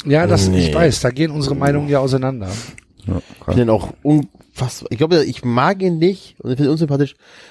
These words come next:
Speaker 2: weil das so ein Tausendprozentiger ist. Der hat irgendwie
Speaker 3: Weil er perfekt
Speaker 2: tausend auf
Speaker 3: ist, ja.
Speaker 2: Ernährung achtet, weil, genau, weil er einfach, glaube ich, viel zu perfekt ist.
Speaker 1: Ja.
Speaker 2: Mhm.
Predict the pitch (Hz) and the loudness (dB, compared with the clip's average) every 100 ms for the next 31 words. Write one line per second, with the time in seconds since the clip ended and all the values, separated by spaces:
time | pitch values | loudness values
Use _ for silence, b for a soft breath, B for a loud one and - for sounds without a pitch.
0 | b - 117 120 120 113 117 110 _ _ | b 0 2 2 0 0 -4 -6 _ _
1 | _ _ _ _ _ _ _ _ - 139 | _ _ _ _ _ _ _ _ 0 2
2 | 160 147 113 104 101 90 85 90 85 107 | 2 0 0 0 0 -2 -2 -2 0 2
3 | 113 107 120 123 - 123 120 - 123 120 | 2 2 0 0 0 2 2 0 2 2
4 | 123 120 131 123 120 131 143 143 143 - | 2 2 0 0 0 4 4 4 0 0
5 | 131 139 135 143 160 131 123 127 - 135 | 0 2 2 2 2 4 2 0 -2 -2
6 | 120 - 175 123 - - 120 - 65 82 | -2 -6 -10 -10 -14 -8 -8 -8 -12 -12
7 | - _ _ _ _ 95 80 _ _ - | -14 _ _ _ _ -20 -20 _ _ -20
8 | 110 _ _ _ 98 | -20 _ _ _ -14